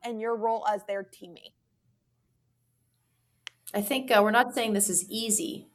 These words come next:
Speaker 2: but we're saying, going back to that phrase that came, came out of this, uh, book that says, "If you can influence it, um, you're responsible for it." So even if you're not comfortable directly confronting that player, you can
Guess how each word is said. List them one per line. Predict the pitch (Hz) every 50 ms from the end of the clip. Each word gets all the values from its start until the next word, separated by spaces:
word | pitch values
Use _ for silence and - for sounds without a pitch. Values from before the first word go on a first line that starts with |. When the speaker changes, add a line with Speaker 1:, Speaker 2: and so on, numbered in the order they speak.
| _ _ -
Speaker 2:
but | 190 165 -
we're | 175 170
saying, | 165 - - 175 180 180 180 180
going | 175 180 180 180
back | 180 170 185 190
to | -
that | - 156 156 - -
phrase | - 196 185 185 180 175 175 175
that | 160 147 - - -
came, | - 180 170 165
came | - - 208 180 170
out | 165
of | 165 151
this, | 156 151 151 - - - - -
uh, | 156 151 147
book | - - 160 147 - -
that | - - - -
says, | 170 151 160
"If | 160 - 196
you | 202 202
can | - 190
influence | 175 165 - - - 165 156 156 160 - -
it, | 156 135 - - - _ _ _ _ _ _ _ _ _ _ _ _ _ _ _ -
um, | 156 151 147 151
you're | 160 170
responsible | 156 135 - - - 170 156 151 151 - - 123
for | 123 - - - 120 131
it." | - - - - _ _
So | - - - 156 147 147
even | - 196 202 202 208 196
if | 185 175 180 180 - - - - _ _ _ _ _ _ _ -
you're | 180 180
not | 180 175 165 - -
comfortable | - 202 180 - - 190 - 170 165 160 156 156 156 - _ _ _ _ _
directly | - 185 175 185 175 175 - - 175 170 175 175 165 165 - - _ _ _ _ _ _ _ _ _
confronting | - 202 202 - 202 180 180 - 196 170 165
that | 156 160 185 190 - - _ _ _
player, | - - 240 247 254 208 175 160 160 165 160 - -
you | - 185 180 180
can | 180 - - 190 180 170 170 165 170 165 170